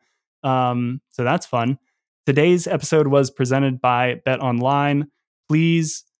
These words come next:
uh, like the podcast, tell your friends about it. For those of you that have been along this journey the whole time, thank you so much.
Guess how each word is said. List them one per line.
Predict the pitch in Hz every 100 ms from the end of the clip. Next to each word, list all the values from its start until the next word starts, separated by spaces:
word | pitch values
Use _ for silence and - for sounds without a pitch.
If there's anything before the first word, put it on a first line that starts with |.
| _ _ -
uh, | 123 110
like | 90 160 180
the | -
podcast, | 143 135 143 135 135
tell | - 156
your | 147
friends | 143 135
about | 123 131 127
it. | 131 127 _ _ _ -
For |
those | 143 175 175
of |
you | 170 175
that | 160
have | 135
been | 143 143 143 147 -
along | 143 131 135 143
this | 143
journey | - 143 147
the | 135
whole | 139
time, | 139 147 151 151
thank | - 151
you | 151
so | 135 156 139
much. | 143 175 - -